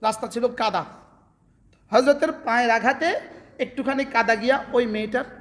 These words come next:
কপালে পড়ছে। হইতে পারে না? ওই যুবক হযরতকে একটা থাপ্পড় লাগাইছে, লাগাইছে থাপ্পড়। একটু পরে সামনে গিয়া এই মেয়েটা পড়ে গেছে, পড়ে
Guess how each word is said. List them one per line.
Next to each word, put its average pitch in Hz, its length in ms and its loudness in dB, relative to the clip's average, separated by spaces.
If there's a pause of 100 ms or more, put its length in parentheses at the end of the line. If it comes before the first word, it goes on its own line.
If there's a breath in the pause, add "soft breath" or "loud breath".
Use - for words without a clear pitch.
(140)
কপালে 170 300 -12
পড়ছে। - 260 -20 (1300)
হইতে 247 140 0
পারে 294 120 8
না? 330 160 4 (960)
ওই 330 160 4
যুবক 285 400 4
হযরতকে 214 260 -6
একটা 170 120 -12
থাপ্পড় - 320 -14
লাগাইছে, 123 480 -20 (1500)
লাগাইছে 226 340 2
থাপ্পড়। - 880 -6
একটু 330 200 0
পরে 330 320 4 (340)
সামনে 302 300 2
গিয়া 320 160 4
এই 320 220 0
মেয়েটা 254 360 -4
পড়ে 320 180 0
গেছে, - 200 -12 (560 soft breath)
পড়ে 311 220 6